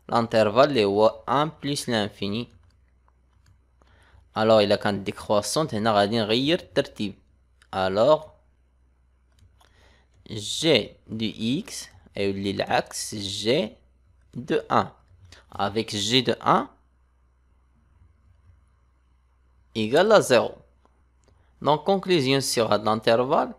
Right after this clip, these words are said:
c'est que, que soit X appartient à un plus l'infini, G de X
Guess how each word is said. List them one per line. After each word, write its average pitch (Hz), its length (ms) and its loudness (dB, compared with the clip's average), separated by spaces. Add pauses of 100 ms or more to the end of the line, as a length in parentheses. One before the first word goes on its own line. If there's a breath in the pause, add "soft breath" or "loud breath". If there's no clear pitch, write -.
(760)
c'est - 320 -12
que, 151 80 -6
que 143 180 0
soit 131 280 0
X 131 240 -4
appartient 120 520 0
à 104 200 -4 (400)
un 139 260 4 (440)
plus 101 380 -10
l'infini, 143 680 -2 (1400)
G 110 400 -2
de 107 80 -4
X - 720 -8